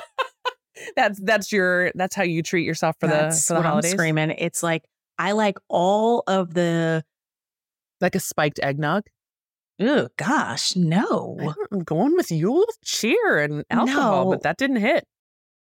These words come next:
Speaker 2: But eggnog is so specific. Like, you know, you, people have to have a really unique palate. Anyway, no.
Speaker 1: This is a holiday episode. What are you talking about?
Speaker 2: Eggnog? Like, p-, there, I feel like eggnog is one of those things that people have two firm camps on.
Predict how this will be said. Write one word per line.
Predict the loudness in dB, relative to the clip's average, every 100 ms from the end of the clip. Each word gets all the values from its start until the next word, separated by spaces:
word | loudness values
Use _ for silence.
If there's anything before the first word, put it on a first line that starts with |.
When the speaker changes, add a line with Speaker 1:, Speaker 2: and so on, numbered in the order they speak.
| _ _ -6
Speaker 2:
But | -4 0
eggnog | 0 0 0 2
is | 0
so | 0 0 0
specific. | -2 -4 -4 -2 -2 -2 -4 -6 -2
Like, | -2 -2 -2
you | 0
know, | 2 2
you, | -2 -8 -2
people | 0 0
have | -2 -4
to | -4
have | -6 -4
a |
really | -2 -2 -2
unique | -4 -4 -4
palate. | -4 -4 -4 -8 _ _ _ _ _ _ _ -6
Anyway, | -6 -6 -10 -8
no. | -4 -4 -4 -8 _ _ _
Speaker 1:
This | -4 -2
is | -4
a |
holiday | 0 2 2 2 2
episode. | 2 0 0 0 2
What | 0
are |
you | 0
talking | 0 0 2
about? | 2 2 0 -4 _ _ _ _ _ _ _ -2
Speaker 2:
Eggnog? | 0 2 4 4 4 2 0
Like, | 0 -2 -4 _
p-, | -12
there, | -4 0 0 0
I | -2
feel | 2 4 4
like | 2
eggnog | 2 2 2 0
is | 0
one | 2
of | 2
those | 2 2
things | 0 0
that | 0
people | -2 0
have | -2 -2
two | 2 2 2
firm | 2 0 2
camps | 0 -2 -2 -2
on. | 0 -2